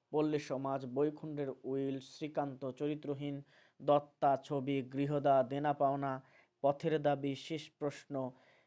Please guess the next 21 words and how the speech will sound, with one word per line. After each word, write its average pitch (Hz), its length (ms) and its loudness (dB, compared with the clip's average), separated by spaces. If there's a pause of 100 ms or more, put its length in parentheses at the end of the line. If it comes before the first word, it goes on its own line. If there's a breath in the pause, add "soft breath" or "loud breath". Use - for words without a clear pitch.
ইত্যাদি। 131 540 -2
এর 208 200 6
মধ্যে 226 500 2
তার 156 480 8
যে, 156 380 2 (240 loud breath)
তার 160 160 10
উপন্যাসের 175 640 2
জনপ্রিয় 214 400 2
উপন্যাস 196 320 -2
হচ্ছে 190 200 -6
শ্রীকান্ত, 175 760 0 (100)
পথের 156 400 4
দাবি 156 380 2 (360 soft breath)
এবং, 147 520 0 (320 soft breath)
আম, 123 760 0 (1700)
দেবদাস। 165 800 6
এই 208 380 2
দেবদাস, 160 680 0
আহ, 156 220 0
দেবদাস, 151 560 0
আহ, 147 200 4